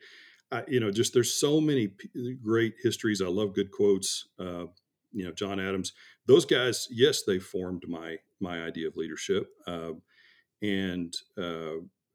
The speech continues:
I wanna be, I mean, those guys, I, I respect them. I, you know, for what they did,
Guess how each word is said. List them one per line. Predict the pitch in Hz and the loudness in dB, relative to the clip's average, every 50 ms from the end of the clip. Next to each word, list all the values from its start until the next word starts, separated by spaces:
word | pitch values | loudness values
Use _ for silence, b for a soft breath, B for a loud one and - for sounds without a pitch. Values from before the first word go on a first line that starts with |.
| - - - | -20 -12 -6
I | 104 110 | -2 0
wanna | 110 113 110 101 95 | 0 2 2 0 -2
be, | 92 95 92 90 87 87 85 87 - - | -2 -4 -4 -4 -2 -4 -6 -6 -6 -6
I | 101 | -4
mean, | 101 92 95 | -2 -2 -2
those | 98 98 101 | -4 -2 -2
guys, | 101 98 90 87 - - - - - | -2 -2 -2 -2 -4 -6 -8 -8 -8
I, | 107 | -6
I | 95 92 - 110 98 | -6 -6 -4 -6 -6
respect | 90 87 - - - - 117 110 - - | -6 -6 -6 -8 -4 -2 -2 -2 0 -2
them. | 127 113 110 110 107 - _ _ _ _ _ _ _ _ _ _ _ | -2 -2 -2 -2 -6 -10 _ _ _ _ _ _ _ _ _ _ _
I, | 98 98 95 95 92 90 87 85 - _ _ | -6 -4 -2 -2 -2 -2 -4 -8 -12 _ _
you | 110 95 | -6 -6
know, | 85 82 | -6 -6
for | - - 98 | -6 -2 0
what | 98 101 101 | 0 0 2
they | - 95 90 | 0 0 0
did, | 92 107 101 104 98 98 - | 4 6 6 6 6 4 2